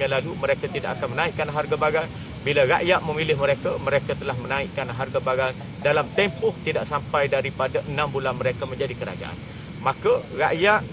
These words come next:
pada tiga puluh satu hari bulan dua belas ini akan turun beramai-ramai di Dataran Merdeka untuk menyatakan bantahan terhadap apa yang dilakukan oleh pemerintah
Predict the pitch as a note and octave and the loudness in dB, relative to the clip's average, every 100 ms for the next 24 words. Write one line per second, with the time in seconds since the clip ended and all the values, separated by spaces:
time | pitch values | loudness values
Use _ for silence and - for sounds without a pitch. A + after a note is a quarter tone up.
0 | - - - - - - C#3+ C#3+ C#3+ F3+ | -12 -12 -12 -10 -10 0 2 2 0 2
1 | G#3 F#3 F#3 F3+ E3+ F3+ E3 D#3 D#3+ D3+ | 4 4 2 2 0 6 6 6 2 4
2 | D#3+ D#3+ D3 D#3 F3 - C#3 - C3 D#3 | 4 2 0 -4 -6 -6 -4 0 0 0
3 | F3 F3 C#3+ D3+ D3 C#3+ C#3+ D#3+ D3 C#3+ | 2 2 2 2 2 2 0 -2 -4 -2
4 | C#3+ D#3 C#3+ C3+ B2+ A#2+ - - - - | -2 0 -2 -2 -2 -2 -2 -6 -6 -12
5 | - - D#3+ D#3+ F#3+ D3 D#3 D3+ F3+ E3+ | -12 -2 0 2 0 0 -2 0 2 2
6 | E3+ E3 D3 D#3+ D#3 - D#3 E3+ E3+ - | 2 -2 0 -2 0 -2 0 0 0 -6
7 | - - - - - - C#3 D#3+ E3+ F#3 | -10 -10 -10 -10 -4 0 0 0 2 0
8 | - - - - - F3+ F3+ E3 D#3 D#3 | 0 -2 -4 -4 0 4 4 4 2 4
9 | D#3 - D#3 D3+ D3+ C#3+ D3 C#3 - - | 2 0 -6 -2 -2 0 0 -2 -4 -2
10 | C#3+ C3+ E3 D#3+ D#3+ | -2 2 2 2 0